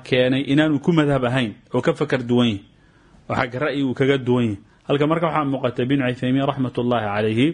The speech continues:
inuu xagga ra'yigu uu kaga duwan yahay, amaba masal-, mathalka kan ee meeshan la keenay inuu ku khilaafsan yahay. Marka wa mathalu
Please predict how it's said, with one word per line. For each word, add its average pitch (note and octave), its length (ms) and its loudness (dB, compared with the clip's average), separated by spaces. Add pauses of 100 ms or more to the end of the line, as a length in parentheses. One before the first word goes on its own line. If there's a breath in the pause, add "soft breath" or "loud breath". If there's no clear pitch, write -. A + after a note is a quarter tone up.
(640 loud breath)
inuu D3 200 2
xagga D3 300 -4
ra'yigu D3+ 380 -2
uu C3 100 0
kaga D3 280 2
duwan C#3+ 360 2
yahay, A#2+ 320 0 (1000)
amaba D#3+ 320 0
masal-, D#3+ 380 -2
mathalka D3 420 0
kan D3 260 -2
ee C3 100 -2
meeshan D3 400 0
la A#2 80 0
keenay C3 340 0
inuu C3+ 140 0
ku - 120 -4
khilaafsan A2 420 -2
yahay. G#2+ 120 -2
Marka D#3 200 -2
wa D#3 120 2
mathalu G3+ 520 2